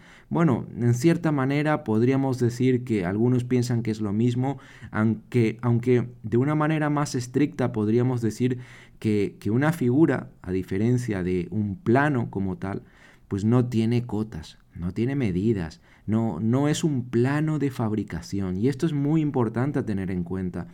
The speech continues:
Las figuras, la figura que puede ser perfectamente una, una o varias, depende de la complejidad de la invención, pero hay, bueno, muchas ideas muy sencillas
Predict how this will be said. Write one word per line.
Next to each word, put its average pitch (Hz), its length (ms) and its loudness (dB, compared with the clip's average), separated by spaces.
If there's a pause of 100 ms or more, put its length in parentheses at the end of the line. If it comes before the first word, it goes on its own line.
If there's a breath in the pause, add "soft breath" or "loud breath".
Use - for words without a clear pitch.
(440 loud breath)
Las 107 400 -2
figuras, 131 720 2 (180)
la 120 220 0
figura 123 480 2
que 85 120 -6
puede 95 280 -4
ser 117 180 -2
perfectamente 92 720 -4
una, 127 520 0
una 127 320 0
o 110 60 2
varias, 127 500 2 (260 loud breath)
depende 98 580 0
de 131 100 2
la 107 140 0
complejidad 92 680 -2
de 143 80 2
la 143 80 2
invención, 104 720 0
pero 82 180 -4
hay, 107 320 0 (120)
bueno, 90 340 -6
muchas 104 560 -4
ideas 117 540 0 (260 loud breath)
muy 92 180 0
sencillas 147 760 2